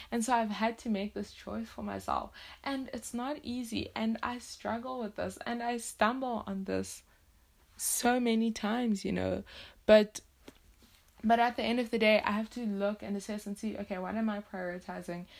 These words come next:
Am I prioritizing the right thing, you know? And so,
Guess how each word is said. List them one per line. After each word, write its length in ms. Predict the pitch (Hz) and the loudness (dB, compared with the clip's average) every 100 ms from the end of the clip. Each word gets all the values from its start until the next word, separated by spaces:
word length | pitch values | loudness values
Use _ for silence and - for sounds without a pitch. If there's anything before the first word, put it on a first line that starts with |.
| - - | -20 -6
Am 200 | 240 233 | 0 2
I 100 | 214 | 2
prioritizing 720 | 208 214 196 190 202 175 185 | 2 0 0 0 -4 -4 -4
the 80 | 185 | -4
right 260 | 180 180 190 | -2 -2 -2
thing, 320 | 196 - 196 | -2 -2 0
you 140 | 190 | 0
know? 240 | 180 175 185 - - - - _ | 2 -2 -4 -8 -16 -16 -18 _
And 240 | 214 208 202 | 6 6 6
so, 560 | - 233 220 214 214 | 2 6 8 8 6